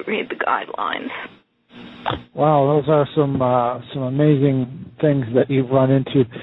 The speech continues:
Speaker 2: Irene and I have both run into recently sort of, I don't know how to describe it except, like, contest clones. The same company will run the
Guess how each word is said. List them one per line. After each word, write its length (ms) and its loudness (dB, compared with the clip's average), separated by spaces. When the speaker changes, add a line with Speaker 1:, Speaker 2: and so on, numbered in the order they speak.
Speaker 2:
Irene 320 2
and 100 2
I 140 2
have 180 -2
both 260 2
run 300 0
into 340 2
recently 760 4
sort 160 4
of, 160 4
I 80 -6
don't 140 2
know 140 0
how 160 2
to 180 -2
describe 460 0
it 120 -2
except, 260 -4
like, 240 0
contest 580 0
clones. 480 -2
The 80 -8
same 220 2
company 500 0
will 260 0
run 360 2
the 120 4